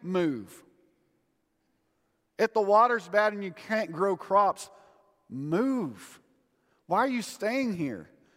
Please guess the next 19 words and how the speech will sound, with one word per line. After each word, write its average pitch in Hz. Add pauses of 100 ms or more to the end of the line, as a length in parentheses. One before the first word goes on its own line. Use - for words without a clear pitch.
(140)
Go 233
somewhere 262
else. 233 (1600)
And 139
Elisha 170
says, 160 (720)
"Bring 180
me 202
a 139
bowl 139
of 117
salt." - (2250)
And 196 (760)
listen, 127 (1120)
if 196
that 226
was 247
the 208
fix, -